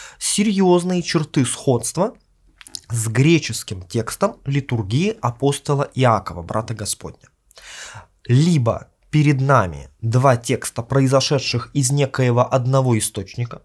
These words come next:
нап-, например, из какой-то более древней анафоры, и каждый из них получает свою историю, либо же как раз, э, литургией апостола Иакова в греческом ее изводе и пользовался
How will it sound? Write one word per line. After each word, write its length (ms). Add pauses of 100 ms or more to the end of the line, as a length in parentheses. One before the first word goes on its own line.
(140)
нап-, 140
например, 460
из 120
какой-то 380
более 420
древней 420
анафоры, 600 (320)
и 100
каждый 460
из 80
них 140
получает 440
свою 320
историю, 500 (280)
либо 400
же 240
как 220
раз, 360 (100)
э, 260
литургией 800
апостола 840
Иакова 600
в 160
греческом 560
ее 240
изводе 500 (800)
и 120
пользовался 880